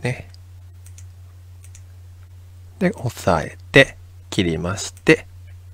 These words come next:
白石二目助からないので、これ黒助かってますね。これで助かりますし、まあ、こっちに打っても、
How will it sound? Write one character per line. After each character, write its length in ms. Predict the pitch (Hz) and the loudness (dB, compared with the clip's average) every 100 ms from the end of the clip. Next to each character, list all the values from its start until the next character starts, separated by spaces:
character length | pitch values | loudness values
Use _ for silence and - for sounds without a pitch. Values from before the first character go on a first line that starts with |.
| - - | -20 -12
白 240 | - 151 | 6 8
石 180 | 147 - | 8 8
二 120 | 151 | 8
目 100 | 151 - 98 | 8 8 6
助 180 | - 101 - - | 2 0 -2 6
か 140 | 127 | 8
ら 100 | 123 | 8
な 160 | 123 123 | 8 4
い 40 | |
の 140 | 123 | 6
で、 180 | 143 151 - - - | 6 6 2 -20 0
こ 80 | 233 | 4
れ 60 | 226 | 8
黒 180 | 147 | 10
助 160 | 101 98 - | 8 6 -2
か 100 | - | 2
っ 80 | 90 | 2
て 120 | - | 2
ま 120 | 82 - | -6 -6
す 160 | - | 0
ね。 180 | 147 147 - - - - - - - - - - - - - - - - - - - - | 0 0 -12 -20 -20 -20 -20 -20 -20 -20 -20 -20 -20 -20 -20 -20 -20 -20 -20 -20 -20 -14
こ 280 | - - 123 | -12 0 2
れ 120 | 110 | 4
で 160 | 110 101 | 4 4
助 440 | - 101 - - | 4 -2 -4 -12
か 160 | - 92 | -2 -2
り 160 | 87 | -2
ま 200 | 90 90 | -4 -6
す 300 | - - - | -8 -14 -12
し、 500 | 92 - - 143 151 - - - - - - - - - - - - - - - - - - - | -12 -8 0 4 4 0 -14 -18 -18 -18 -18 -18 -18 -20 -20 -20 -20 -20 -20 -20 -20 -20 -18 0
ま 80 | 175 | 0
あ、 20 | |
こ 120 | 165 | 6
っ 60 | 175 - - | 6 4 -16
ち 160 | - 180 | 2 6
に 140 | 165 | 8
打 40 | 165 | 6
っ 40 | - - - | 4 -18 2
て 120 | 160 | 4
も、 360 | 165 185 185 | 10 12 12